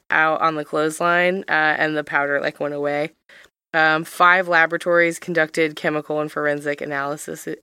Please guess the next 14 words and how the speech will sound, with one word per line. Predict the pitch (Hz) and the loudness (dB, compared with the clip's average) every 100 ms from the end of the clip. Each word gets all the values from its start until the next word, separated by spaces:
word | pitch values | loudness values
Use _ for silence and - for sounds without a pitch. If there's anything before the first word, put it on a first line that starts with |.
| - | -8
analyses | 185 180 165 170 185 - - - - | -4 -2 -2 -2 -6 -10 -12 -12 -12
of | - 156 | -10 -10
the | 160 | -10
dress | 156 151 151 - - | -8 -8 -8 -10 -12
over | 151 156 | -12 -10
the | 160 | -12
next | - - | -14 -8
several | 156 143 | -8 -8
years, | 143 147 143 156 - - - _ _ | -8 -6 -8 -10 -18 -20 -20 _ _
but | _ 151 | _ -18
nothing | 139 - | -14 -14
conclusive | 147 156 - - - | -14 -14 -14 -14 -16
was | 170 170 | -18 -16
found. | - - 196 | -14 -12 -14